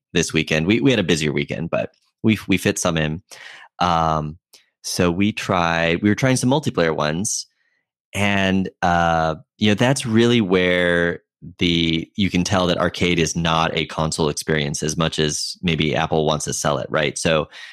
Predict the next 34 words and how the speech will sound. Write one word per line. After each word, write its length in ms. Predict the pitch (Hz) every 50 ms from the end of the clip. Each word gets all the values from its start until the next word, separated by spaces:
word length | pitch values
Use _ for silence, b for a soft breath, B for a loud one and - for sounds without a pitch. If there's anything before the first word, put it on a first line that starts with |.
| B B
we 80 | - 98
have 180 | 92 87 85
our 100 | 87 87
one 440 | 87 90 92 98 107 113 117 123 120 - -
Xbox 400 | 98 98 - - 92 92 87 -
controller, 680 | - 82 80 - 85 80 78 76 76 76 80 82 -
but 320 | - 95 85 82 82 80 - _
you 120 | - 101 87
can 120 | - 90
only 200 | 98 110 120 120
play 200 | 113 - - 101
one 440 | 95 87 92 98 101 107 107 104 101 _ -
player 340 | - 90 87 85 82 82
on 200 | 78 80 82 80
the 60 | 80 80
T 220 | - - 82 80
V. 380 | 78 101 107 78 69 73 80 B B B B B B B B -
Uh, 220 | - 80 82 80 -
everyone 280 | - 98 92 95 92 92
else 200 | 107 113 107 -
has 180 | 101 87 85
to 100 | - 90
join 320 | 80 - 85 82 82 82 80
multiplayer 580 | 82 82 80 - 85 - 90 80 78 78 76
from 200 | - - 82 80
another 220 | 78 82 82 80 78
device. 580 | 76 76 78 80 67 62 64 - - - - - _ _ _ _ _ _ _ _ _ _ _ _ _ _ _ _ _ _ _ _ -
So 140 | - - 110
we 100 | 107 131
tried, 600 | 135 - 101 90 87 87 87 87 85 85 78 - - -
um, 560 | 80 80 76 76 76 73 73 73 73 78 - _ _ _ -
Pac-Man 400 | - 87 87 - - 110 110 110
Party 240 | 123 107 107 110
Royale, 680 | 117 120 123 127 113 85 80 76 76 82 117 147 151